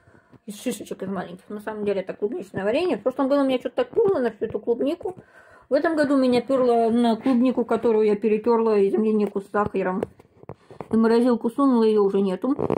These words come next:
Я её всю схомячила. Я достаю одно варенье, потому что помню, что оно было там.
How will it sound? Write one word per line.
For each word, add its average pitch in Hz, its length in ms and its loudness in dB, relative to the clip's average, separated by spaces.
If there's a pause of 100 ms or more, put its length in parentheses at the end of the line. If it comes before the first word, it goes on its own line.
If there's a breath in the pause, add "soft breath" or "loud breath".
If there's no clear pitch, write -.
(140)
Я 214 120 0
её 196 100 0
всю 208 120 -6
схомячила. 208 640 -4 (600 loud breath)
Я 262 140 0
достаю 247 380 0
одно 277 220 0
варенье, 285 320 2
потому 202 200 -4
что - 100 -18
помню, 226 240 -2
что - 140 -12
оно 190 120 -2
было 233 240 -6
там. - 260 -12